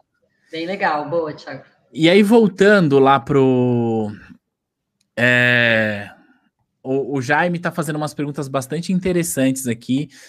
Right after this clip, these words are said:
Speaker 2: Depois a gente vai dar uma debatida com ele. Mas voltando
Speaker 1: Me
Speaker 2: sobre o
Speaker 1: convençam
Speaker 2: lance
Speaker 1: a investir em criptos.
Speaker 2: <laughs> Vocês estão vendo, né? Não, ele escreveu mais lá em cima, sobre valuation e tal. É legal a gente falar sobre isso.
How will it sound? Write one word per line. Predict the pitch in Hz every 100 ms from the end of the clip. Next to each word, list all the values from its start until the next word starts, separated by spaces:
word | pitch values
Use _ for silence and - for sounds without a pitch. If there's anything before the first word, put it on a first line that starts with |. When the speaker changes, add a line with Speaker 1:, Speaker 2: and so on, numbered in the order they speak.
| _
Speaker 2:
Depois | 123 131 131
a | 139
gente | 143 135
vai | 135 131
dar | 131
uma | 127
debatida | 127 123 113 123 117
com | - 110
ele. | 127 143 107 - - - -
Mas | 156 165
voltando | 196 208 226
Speaker 1:
Me |
Speaker 2:
sobre | 208 220
o |
Speaker 1:
convençam | 285 - 285
Speaker 2:
lance | 277
Speaker 1:
a |
investir | 269 269 - 262
em | 254
criptos. | 262 247 240 214 202 - -
Speaker 2:
<laughs> | 269 151 160 151 160 139 180 165 160
Vocês | 170
estão | 170 185
vendo, | 170 160 160
né? | 175 147 - - - 214 220 190 -
Não, | 220 208
ele | 190
escreveu | 196 - 190 202 196 185
mais | 180 180
lá | 185 185
em |
cima, | 185 - 135 165 147 113
sobre | - 143 175
valuation | 135 151 147 110 117 147 127 123 123
e | 113
tal. | - 110 131 127 123 - - - 143
É |
legal | 170 180 190 190
a | 165
gente | 160 -
falar | 147 139
sobre | 127 139 131
isso. | 113 104